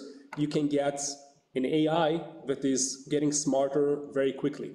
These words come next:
Okay, and those are advancements that will be, if you ask me, will be the game changer. Because right now, if a company wants to start working with A I, what they need to do is to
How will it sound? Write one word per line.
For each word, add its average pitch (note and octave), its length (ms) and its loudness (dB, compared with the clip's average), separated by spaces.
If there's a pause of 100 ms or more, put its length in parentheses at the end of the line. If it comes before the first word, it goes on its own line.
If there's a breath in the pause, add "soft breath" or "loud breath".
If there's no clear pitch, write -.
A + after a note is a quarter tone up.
(520)
Okay, D3 320 0
and C3 140 0
those D3+ 240 2
are D3 60 4
advancements C#3+ 580 2
that C3 160 0
will C#3+ 180 2
be, D3 460 0 (120)
if - 160 -8
you C3+ 80 2
ask C3+ 220 0
me, F#3 400 2
will C#3 160 2
be C#3+ 140 2
the C#3+ 100 0
game C3+ 260 2
changer. A2 480 -8 (280 loud breath)
Because - 280 0
right D#3 200 0
now, E3+ 220 2
if - 140 -2
a - 60 -2 (120)
company D3+ 260 0
wants C#3 320 2
to - 80 -2
start C3 340 0
working C#3+ 580 0
with C3+ 200 -2
A A#2 100 2
I, A#2+ 260 2 (400 loud breath)
what C3+ 180 0
they C#3+ 120 2
need D3 160 2
to D3 80 0
do E3 180 2
is D3 300 0
to D3 40 -2